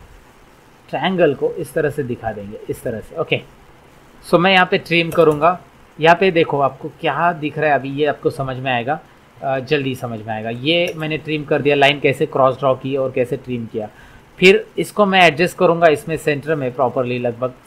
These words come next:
center एक line draw करके आप adjust कर सकते हैं। और यहाँ पे एक middle में circle में ड्रॉ कर रहा हूँ और मैं इसे trim करूँगा, तो आपको ये समझ में आएगा कि ये किस तरह से strand नज़र आएगा। Top view से आपका जो एलसीडी दिखेगा वो इस तरह से दिखाई देगा दोस्तों।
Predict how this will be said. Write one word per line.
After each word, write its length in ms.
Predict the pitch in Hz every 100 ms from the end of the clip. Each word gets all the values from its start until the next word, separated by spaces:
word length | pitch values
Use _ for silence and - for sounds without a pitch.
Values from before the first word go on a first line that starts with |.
| -
center 220 | 123 131
एक 160 | 131
line 200 | 139 127
draw 260 | 123 123 127
करके 280 | 135 123 131
आप 160 | 123
adjust 300 | 131 113 135
कर 140 | - 151
सकते 280 | 151 - 143
हैं। 80 | - - - -
और 120 | 165
यहाँ 300 | 147 160 165 180
पे 120 | 185
एक 160 | 175 -
middle 280 | 151 147 147
में 100 | 156
circle 380 | - 127 143
में 140 | 127 117
ड्रॉ 180 | 123 104
कर 140 | 104
रहा 100 | 104
हूँ 80 | 104 - - -
और 140 | 160
मैं 120 | 160
इसे 160 | 160 170
trim 340 | 139 165 196
करूँगा, 340 | 190 160 139 151
तो 100 | 175
आपको 260 | 156 -
ये 380 | 156 143 165 170 - - - - -
समझ 220 | 151 143
में 140 | 131 135
आएगा 200 | 131 139
कि 140 | 143
ये 180 | 135 135
किस 240 | 135 127
तरह 160 | 147 127
से 160 | 127
strand 400 | 123 - 127 123
नज़र 200 | 117 117
आएगा। 220 | 113 110 107 -
Top 240 | 165 160
view 160 | 139 139
से 180 | 156
आपका 360 | 160 143 127 147
जो 120 | 139
एलसीडी 340 | 135 120 143 135
दिखेगा 460 | 123 131 143 165 127 117 -
वो 80 | 160
इस 180 | 139 -
तरह 160 | 143
से 120 | 131
दिखाई 320 | 151 131 113 107
देगा 220 | 101 104
दोस्तों। 280 | 104 -